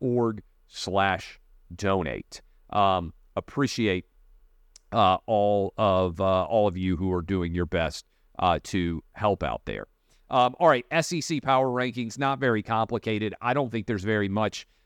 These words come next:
difference of opinion that is even out there right now. I would have Georgia one, Alabama two, Ole Miss three, L S U four, Missouri five,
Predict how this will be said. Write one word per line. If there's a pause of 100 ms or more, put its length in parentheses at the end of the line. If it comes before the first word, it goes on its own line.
(120)
difference
of
opinion
that
is
even
out
there
right
now. (320)
I
would
have
Georgia
one, (320)
Alabama
two, (300)
Ole
Miss (120)
three, (380)
L
S
U
four, (240)
Missouri
five,